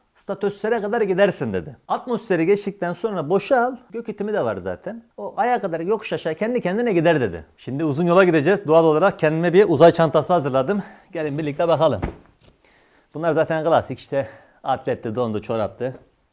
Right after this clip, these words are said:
Şimdi uzayda hava soğuk olur diyorlar. E biz de Adana'dan geliyoruz. Çok fazla soğuğa gelemeyiz. Ha bak, şöyle bir yün kazak aldım. Ha bu şey ya, güvenlik amaçlı. Ya bu uzayda hayat yok diyorlar ama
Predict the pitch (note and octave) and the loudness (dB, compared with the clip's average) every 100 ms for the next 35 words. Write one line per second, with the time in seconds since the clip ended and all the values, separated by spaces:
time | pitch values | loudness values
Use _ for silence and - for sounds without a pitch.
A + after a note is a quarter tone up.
0 | _ _ C#3 D#3 D3 D#3 F3 F3+ - F3 | _ _ -10 -4 -2 2 4 4 2 0
1 | D#3+ C3 A2 A#2 C#3 C#3 C#3+ D3 D3 D3+ | 2 0 0 -2 -2 -2 0 0 2 -2
2 | C#3+ E3 C#3 G#2+ B2 - C#3 C3 C3 - | -4 -2 -2 -2 -4 -4 -2 -2 -4 0
3 | C3 C3+ B2+ C#3+ A#2+ B2+ D3+ - _ _ | 4 4 4 0 0 -4 -8 -18 _ _
4 | - A#2+ A#2 - C3 B2 B2+ C3 A#2 B2+ | -12 -4 -4 -4 -6 -4 -4 -2 -2 0
5 | G2+ F#2+ D3 - - - _ _ _ _ | -2 -4 -2 -2 -4 -20 _ _ _ _
6 | _ _ F3+ G#3 - C4+ B3+ A#3+ B3+ A#3 | _ _ -8 -8 -6 -4 -4 -4 -6 -10
7 | _ F3 G#3 C4 A#3 E3+ A2 A2 F2 D2 | _ -2 0 0 -2 -2 -6 -10 -14 -16
8 | _ _ - A2 F#2+ A#2 G#2 G#2 G#2+ G#2+ | _ _ -18 -16 -12 -10 -8 -8 -8 -10
9 | G#2 A2+ - A2+ A2+ D3+ A2+ | -12 -14 -14 -12 -12 -12 -12